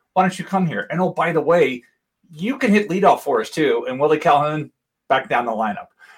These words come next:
Uh, and all of a sudden, you got V R setting the table for a, for a Seager, for Semien, you know, and that group, uh,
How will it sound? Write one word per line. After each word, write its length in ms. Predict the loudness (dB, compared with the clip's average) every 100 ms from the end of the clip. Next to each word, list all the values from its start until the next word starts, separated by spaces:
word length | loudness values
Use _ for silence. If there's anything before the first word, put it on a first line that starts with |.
| 0
Uh, 260 | 4 4 4
and 100 | 4
all 80 | 4
of 60 |
a 60 | 4
sudden, 500 | 4 6 4 -2 -6
you 140 | -2
got 180 | 2 2
V 160 | 0 2
R 200 | 4 4
setting 320 | 2 0 0
the 80 | -8
table 380 | -2 0 2 0
for 380 | 2 4 6 4
a, 120 | 0
for 640 | -4 -8 -4 2 4 4
a 80 | 0
Seager, 560 | -6 -6 -2 -2 -2 -6 _
for 300 | _ 0 2
Semien, 600 | 2 0 -2 -2 -4 -6
you 120 | -2 -2
know, 60 |
and 140 | -2 -2
that 180 | -2
group, 220 | 0 -4 0
uh, 260 | 0 0